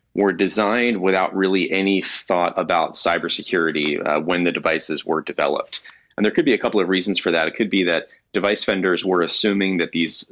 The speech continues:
devices were being used on a hospital network,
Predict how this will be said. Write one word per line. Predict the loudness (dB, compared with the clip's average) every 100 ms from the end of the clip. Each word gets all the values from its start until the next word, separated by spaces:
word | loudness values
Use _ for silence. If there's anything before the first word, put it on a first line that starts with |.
| -14
devices | -4 -2 -2 -4
were | -2 -4 -4 _ _ _ -6
being | -2 0
used | 2 2 0
on |
a | -2
hospital | 0 -2 0 -2
network, | -2 -4 -4 -6 -8